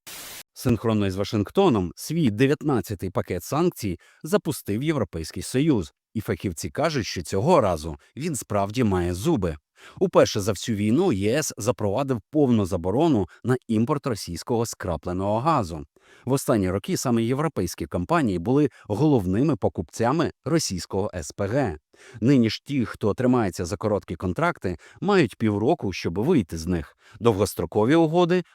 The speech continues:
мають бути закриті до кінця дві тисячі двадцять сьомого. Під санкції потрапив також і тіньовий флот, тобто більше сотні суден,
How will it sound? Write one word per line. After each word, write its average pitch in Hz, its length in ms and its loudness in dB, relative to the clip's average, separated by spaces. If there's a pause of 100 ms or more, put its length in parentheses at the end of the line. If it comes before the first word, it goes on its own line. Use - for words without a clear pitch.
мають 101 320 2
бути 85 260 -6
закриті 98 520 -4
до 85 140 -6
кінця 85 380 -2
дві 131 140 -6
тисячі - 380 -8
двадцять 82 360 -8
сьомого. 80 500 -2 (440)
Під 98 160 -2
санкції 175 480 0
потрапив 101 480 -2
також 147 380 -4 (160)
і 170 140 0
тіньовий 113 460 2
флот, 156 520 2
тобто 104 360 0 (240)
більше 117 440 -4
сотні 104 400 -2
суден, 117 480 2